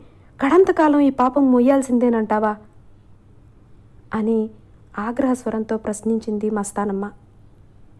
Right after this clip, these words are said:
బంగారమ్మ అందరితో పాటు ఇంటికొచ్చింది. ఒక్క మనిషితో మాట్లాడలా.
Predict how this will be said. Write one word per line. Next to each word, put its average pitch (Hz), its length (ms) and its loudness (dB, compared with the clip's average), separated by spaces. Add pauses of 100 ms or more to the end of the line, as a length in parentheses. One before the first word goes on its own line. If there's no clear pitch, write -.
(720)
బంగారమ్మ 233 720 0 (360)
అందరితో 285 460 2
పాటు 240 300 -2
ఇంటికొచ్చింది. 240 680 -4 (760)
ఒక్క 226 260 -6
మనిషితో 240 540 -4 (100)
మాట్లాడలా. 220 480 -6